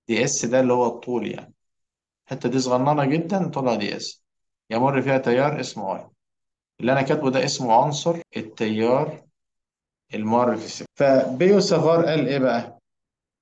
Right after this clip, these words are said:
قال حتة التيار دي هتعمل لي حتة مجال. حتة التيار تعمل دي بي. طبعًا ديت إيه اللي هي بتاعت المشتقة دي. الدي بي بقى بتساوي إيه؟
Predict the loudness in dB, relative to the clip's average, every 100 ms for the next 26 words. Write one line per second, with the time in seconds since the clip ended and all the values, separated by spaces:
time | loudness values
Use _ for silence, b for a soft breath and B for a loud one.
0 | _ _ -4 -4 -2 -2 -4 -2 -2 0
1 | -4 -6 -2 2 4 4 2 0 -2 -2
2 | -2 -2 -2 -2 -4 -6 -8 -4 -2 -2
3 | 0 0 -2 -6 -4 0 2 2 0 -6
4 | _ _ _ _ _ _ _ _ -2 -2
5 | -4 -10 -10 -6 -4 0 0 -2 0 2
6 | 4 2 0 0 0 0 0 -4 -6 _
7 | 0 2 2 2 4 2 0 -2 0 0
8 | 0 -4 -4 -6 -4 -6 -8 -4 -4 -4
9 | -10 -8 -6 -2 0 2 4 4 2 0
10 | 2 4 2 -2